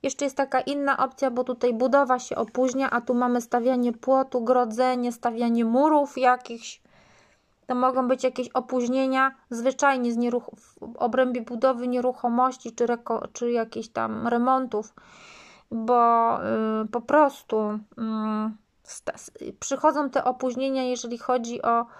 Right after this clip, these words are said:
o co? O, o robienie jakichś ogrodzeń, stawianie murów, coś takiego. Ale w ogóle też ci ludzie wokół was stawiają jakąś poprzeczkę, jakiś mur. Niby chcą się dogadać, a nie chcą.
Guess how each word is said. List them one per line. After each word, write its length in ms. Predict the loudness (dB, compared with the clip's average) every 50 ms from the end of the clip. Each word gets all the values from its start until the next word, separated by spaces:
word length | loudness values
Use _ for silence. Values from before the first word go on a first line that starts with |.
| -20 -20 -20 -20 -20 -20 -20 -12 0
o 140 | 0 0 0
co? 300 | 0 -4 -4 -4 -2 -2
O, 260 | -2 -2 -2 -2 0
o 160 | 0 0 2
robienie 360 | 2 2 2 2 0 2 0
jakichś 300 | -2 -2 -4 -8 -12 -4
ogrodzeń, 720 | -4 -4 0 2 4 4 6 4 4 4 0 -2 -2 -2 -4
stawianie 680 | -6 -6 -4 -4 -4 -2 0 -2 0 0 0 0 2 2
murów, 400 | 4 4 4 4 4 2 -2 -2
coś 220 | -10 -10 -10 -8
takiego. 440 | -8 -10 -10 -8 -8 -8 -4 -2 -2
Ale 160 | 0 0 0
w 60 | -2
ogóle 240 | 0 2 2 2 2
też 160 | 2 -2 -6
ci 140 | -4 -4 0
ludzie 260 | 0 0 2 2 0
wokół 380 | 2 0 -4 -4 -4 -6 -6 -4
was 240 | -2 -2 -4 -4 -6
stawiają 580 | -4 -2 -2 0 2 2 2 2 2 2 0
jakąś 360 | -2 -4 -2 -2 -4 -4 -4
poprzeczkę, 640 | -4 -8 -8 -6 -4 -4 -4 -4 -4 -8 -8 -4 -4
jakiś 320 | -4 -4 -4 -6 -10 -6 -2
mur. 180 | -2 0 0
Niby 240 | 2 0 2 2 0
chcą 220 | -2 0 -4 -4
się 140 | -2 -4 -4
dogadać, 440 | -2 -2 0 2 2 2 2 0 -2 -2
a 80 | -2
nie 180 | -2 0 -2 -2
chcą. 300 | -2 -4 -4 -4 -4 -4